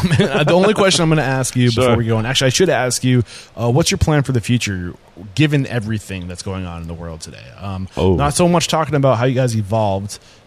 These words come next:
Speaker 1: to deal with
Speaker 2: Sure.
Speaker 1: it, but, like, how are you planning on doing business different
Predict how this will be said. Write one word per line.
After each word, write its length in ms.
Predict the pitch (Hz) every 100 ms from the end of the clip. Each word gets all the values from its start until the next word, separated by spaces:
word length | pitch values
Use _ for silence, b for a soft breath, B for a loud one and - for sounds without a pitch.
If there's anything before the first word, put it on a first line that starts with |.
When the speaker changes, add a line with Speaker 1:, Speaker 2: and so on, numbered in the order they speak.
| -
Speaker 1:
to 100 | 107
deal 320 | 104 143 147
with 100 | 123
Speaker 2:
Sure. 360 | - 101 110 95
Speaker 1:
it, 40 |
but, 100 | 95
like, 240 | 117 113
how 180 | 98 123
are 80 | 139
you 260 | 139 131 117
planning 400 | - 127 123 113
on 160 | 110
doing 400 | 110 120 123 117
business 380 | 101 120 104 104
different 480 | - 113 - 98 87